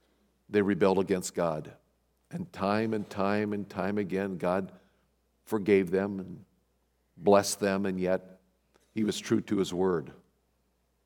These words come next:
You read through the book of Judges, and nations would come and, and put those people into captivity. They would repent and return to God, and then a few years later, they're doing the same thing over and over again.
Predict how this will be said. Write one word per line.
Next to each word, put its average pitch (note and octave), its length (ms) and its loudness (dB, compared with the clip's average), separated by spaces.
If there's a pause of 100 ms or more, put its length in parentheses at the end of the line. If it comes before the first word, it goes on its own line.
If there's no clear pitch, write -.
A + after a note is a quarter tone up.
(180)
You F#2+ 100 -4
read G2 180 2
through G#2+ 120 -2
the G2 240 6 (880)
book - 180 2
of G2+ 100 -2
Judges, - 680 0 (540)
and G2 100 -6
nations G#2+ 400 -2
would F2+ 160 -8
come E2+ 300 -4
and, D2+ 180 -10 (800)
and F2 140 -14
put - 160 0
those G#2 220 2
people F#2+ 360 -2
into F#2+ 200 -4
captivity. E2 720 -4 (1200)
They G2+ 280 2
would G2 340 0 (920)
repent C3+ 560 2
and D#2+ 260 -8
return A2+ 440 -2
to A2 60 4
God, G#2+ 380 10
and F#2+ 160 0
then G#2 160 2
a G2 60 -2
few - 320 -8
years A2 260 2
later, G#2+ 300 6
they're F#2+ 140 2
doing G2 280 0
the F#2+ 100 -2
same F#2+ 320 -2
thing G2+ 220 -4
over G2+ 240 2
and G#2 80 0
over F#2 200 -2
again. C#2+ 280 -10